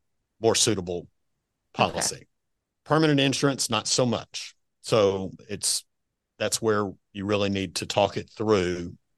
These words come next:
Speaker 1: with your
Speaker 2: Before you just decide
Speaker 1: with your
Speaker 2: something.
Speaker 1: financial advisor.
Speaker 2: It's
Speaker 1: So
Speaker 2: interesting. So I'm, I'm on a side of TikTok right now where I'm getting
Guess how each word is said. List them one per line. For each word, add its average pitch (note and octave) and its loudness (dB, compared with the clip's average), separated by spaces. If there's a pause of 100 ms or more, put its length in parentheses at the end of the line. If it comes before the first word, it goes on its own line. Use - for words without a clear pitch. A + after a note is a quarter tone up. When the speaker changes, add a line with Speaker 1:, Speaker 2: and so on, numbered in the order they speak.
(160)
Speaker 1:
with G2+ -8
your F#3+ -2
Speaker 2:
Before F#3+ 2
you F3+ -6
just F#3+ -8
decide - -4 (160)
Speaker 1:
with - 2
your A2 2
Speaker 2:
something. A2 4
Speaker 1:
financial F2+ 0
advisor. D2 -6 (960)
Speaker 2:
It's A#3 -4
Speaker 1:
So - 0
Speaker 2:
interesting. G#3 2 (680)
So G#3+ 2
I'm, A3+ 0
I'm A#3 2
on C4 6
a G#3+ 2
side F#3 2
of D3+ -10
TikTok D#3+ -6
right D#3+ -2
now D#3+ -2
where E3 0
I'm G3 -2
getting G3+ 0